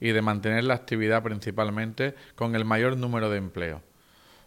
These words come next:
Un ere que podría afectar hasta un máximo de dieciséis empleados de los actuales sesenta y dos que tiene la plantilla del casino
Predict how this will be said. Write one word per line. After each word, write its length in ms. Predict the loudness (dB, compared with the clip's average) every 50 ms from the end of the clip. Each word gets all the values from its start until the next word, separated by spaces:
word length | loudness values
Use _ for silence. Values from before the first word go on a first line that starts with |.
| _ -4
Un 200 | -4 -2 2 2
ere 280 | 2 2 2 2 0
que 360 | 2 2 2 4 4 2 0 0
podría 360 | 0 0 0 2 2 2 2
afectar 420 | 2 0 -2 -4 0 2 2 4
hasta 280 | 4 2 0 -2 -4 -4
un 120 | -4 -2
máximo 380 | -2 -4 -4 -4 -4 -2 0 0
de 160 | 0 0 0
dieciséis 640 | 0 -2 -4 -4 -6 -8 -6 0 0 2 2 2 0
empleados 400 | -2 -2 -2 0 0 2 2 0
de 80 | 0 0
los 100 | 0 -2
actuales 400 | -2 -4 -2 -2 0 0 0 -2
sesenta 480 | -4 -8 -4 -4 -6 -4 -4 -4 -4
y 60 | -2
dos 240 | -2 -2 -2 -2 -2
que 100 | -4 -6
tiene 300 | -4 -4 -4 -2 -2 -2
la 160 | -2 -2 -2
plantilla 440 | -2 -4 -6 -6 -4 -4 -2 -2 -2
del 140 | -2 -4 -4
casino 520 | -6 -6 -6 -2 -2 -2 0 0 -2 -4